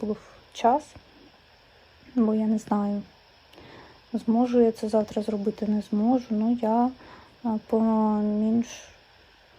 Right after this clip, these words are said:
постараюсь. Тому не перемикайтесь, не сумуйте. Покажу, що буде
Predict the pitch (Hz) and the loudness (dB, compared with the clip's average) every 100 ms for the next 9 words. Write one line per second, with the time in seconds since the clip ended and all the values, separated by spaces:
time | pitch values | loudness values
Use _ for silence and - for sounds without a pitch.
0 | - _ 226 - 226 208 277 226 - - | -20 _ -4 0 2 2 2 0 -8 -20
1 | - _ - _ - 214 208 214 214 220 | -20 _ -20 _ -8 -4 -2 0 0 -2
2 | 214 - - - - - - - 220 226 | -4 -8 -20 -20 -20 -20 -20 -4 0 4
3 | 233 233 226 - 214 202 - 240 277 302 | 4 2 2 0 0 0 0 -2 -2 -6
4 | 294 - 208 - 208 226 240 254 262 - | -6 -4 -2 -2 -2 -2 -2 -4 -6 -10
5 | - - - - - - - _ - - | -20 -20 -20 -20 -20 -20 -20 _ -20 -20
6 | - 214 - 214 240 208 208 208 | -14 -10 -6 -6 -6 -8 -6 -8